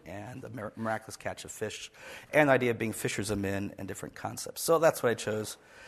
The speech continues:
for simple black and white art. On the, um, outline here, we have some preliminaries to start off with, and so a couple of things to mention. Uh, this is, uh, Pastor Lance would call this church history, I think, church history one or early church history.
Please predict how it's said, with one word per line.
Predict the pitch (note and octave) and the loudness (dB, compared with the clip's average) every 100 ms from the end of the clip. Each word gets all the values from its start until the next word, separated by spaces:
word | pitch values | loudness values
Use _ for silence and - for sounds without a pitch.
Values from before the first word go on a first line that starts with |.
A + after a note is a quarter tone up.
| - - | -20 -10
for | - | -6
simple | G#2+ D3 A2+ | 0 2 2
black | G#2+ A2+ A2 | 4 4 4
and | G#2 | 2
white | G2+ - | 2 4
art. | G2+ - - - - - - _ _ | 2 0 -6 -20 -20 -20 -20 _ _
On | D#3+ F3 G3+ A3 - | 10 12 12 10 4
the, | C#3+ D3+ C#3+ C#3 | 0 2 4 4
um, | - C#3 C3 B2 - | 6 8 10 8 8
outline | D#3+ - C#3+ | 8 10 6
here, | C#3 C#3 | 6 4
we | B2+ | 4
have | A#2+ | 2
some | A#2 | -4
preliminaries | - D#3 D3 D#3 E3+ B2 G2+ G#2+ A2 | -4 -2 0 2 0 0 -2 -2 -6
to | G#2 | -8
start | - A2 | -4 0
off | G#2+ A2 - | 0 -2 -4
with, | G#2 G#2 - - | -6 -8 -12 -6
and | A2 A2+ A2+ A2+ A2+ - - - - | -2 0 2 0 -4 -12 -20 -20 -8
so | - | -4
a | B2+ | 0
couple | F3 C#3+ | 0 -2
of | - | -4
things | C3 B2 | -4 -2
to | |
mention. | A2+ A#2 A#2+ A#2 A#2+ - | -4 -2 -4 -6 -8 -4
Uh, | A2+ | 0
this | C3+ C#3+ | 0 -2
is, | B2 - - | -6 -8 -10
uh, | A#2+ | -8
Pastor | A#2 C3+ - | -4 -6 -4
Lance | B2 A#2+ | -6 -6
would | A2+ | -8
call | A#2+ A2+ | -6 -4
this | A2 - | -6 -10
church | - C#3 - | -4 -4 -2
history, | - C3 - | -4 -4 -4
I | C3+ | -4
think, | - - | -6 -6
church | C3 - | -6 -6
history | - A2+ | -6 -4
one | A2+ A2+ A2+ | -2 -2 -4
or | G2+ - | -6 -6
early | A2 G#2 | -6 -6
church | G#2 - | -10 -16
history. | G2+ - | -16 -14